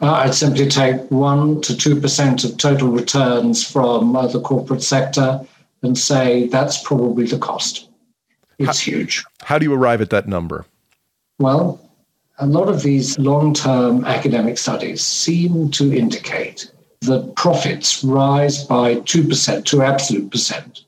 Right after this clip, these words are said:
Speaker 1: profit margin, by two absolute percent, if inclusion is a key plank of a company's life. It's about teamwork.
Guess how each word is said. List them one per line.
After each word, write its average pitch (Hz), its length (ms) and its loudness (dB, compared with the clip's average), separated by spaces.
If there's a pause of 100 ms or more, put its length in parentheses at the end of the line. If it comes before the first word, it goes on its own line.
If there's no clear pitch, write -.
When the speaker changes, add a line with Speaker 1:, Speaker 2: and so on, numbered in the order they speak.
(420)
Speaker 1:
profit - 280 -10
margin, 139 540 0 (480)
by 120 140 -2
two 156 240 0
absolute - 360 -2
percent, 117 600 -2 (480)
if 151 440 -2 (360)
inclusion 127 1000 -2 (380)
is 139 180 -2
a - 160 -4
key 151 840 0
plank - 480 -4 (200)
of 131 380 2
a 123 260 2
company's 127 1000 0 (160)
life. - 500 -10 (520)
It's - 180 0
about 151 360 2
teamwork. - 800 -2